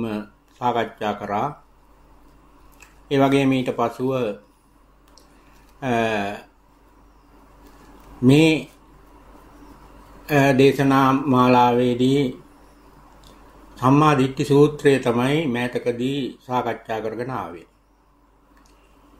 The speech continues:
අ, සම්මා දිට්ඨි සූත්‍රයේ පැහැදිලි කරා අපි මේ බුදුහාමුදුරුවෝ නෙමෙයි මේ මුලින්ම දේශනා කරන්නේ සරියුත් හාමුදුරුවෝයි. සරියුත් හාමුදුරුවෝ සම්මා දිට්ඨි සූත්‍රයේ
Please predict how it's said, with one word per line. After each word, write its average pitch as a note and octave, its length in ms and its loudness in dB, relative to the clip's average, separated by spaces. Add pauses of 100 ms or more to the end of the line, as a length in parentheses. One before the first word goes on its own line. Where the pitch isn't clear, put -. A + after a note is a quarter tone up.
(140)
අ, C3+ 100 -8 (380)
සම්මා D3+ 360 -4
දිට්ඨි D#3 240 -8
සූත්‍රයේ C#3+ 600 0 (540)
පැහැදිලි C3 340 -4
කරා B2 320 -2
අපි A#2 340 -6
මේ B2+ 300 -6 (280)
බුදුහාමුදුරුවෝ B2+ 1000 -4 (720)
නෙමෙයි C3+ 420 4
මේ C3+ 260 2
මුලින්ම B2+ 460 2
දේශනා A#2+ 440 -2
කරන්නේ B2 480 -2
සරියුත් A#2+ 400 -2
හාමුදුරුවෝයි. F#2+ 680 -8 (1800)
සරියුත් C#3+ 260 -2
හාමුදුරුවෝ C#3+ 640 -2
සම්මා C3 340 -4
දිට්ඨි C3+ 220 -8
සූත්‍රයේ C#3 600 -6